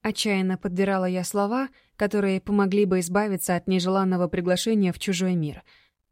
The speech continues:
Какая бы родня у меня так не обнаружилась, мне туда точно не надо.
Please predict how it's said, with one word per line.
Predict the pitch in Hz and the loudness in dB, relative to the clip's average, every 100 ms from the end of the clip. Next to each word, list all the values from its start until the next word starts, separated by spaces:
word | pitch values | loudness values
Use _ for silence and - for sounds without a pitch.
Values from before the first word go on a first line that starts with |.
| _ | _
Какая | 220 214 226 214 | 0 4 4 6
бы | 208 | 4
родня | 214 202 214 196 | 4 6 6 6
у | 175 | 6
меня | 175 175 | 6 4
так | 175 180 - 185 | 2 -2 -2 2
не | 185 | 4
обнаружилась, | 180 185 202 277 233 180 165 - - _ | 6 6 6 6 4 2 0 -6 -16 _
мне | 185 185 196 | 4 6 6
туда | 196 208 208 | 4 4 2
точно | - 190 - 185 | 2 0 2 4
не | 175 | 6
надо. | 175 160 160 | 4 4 0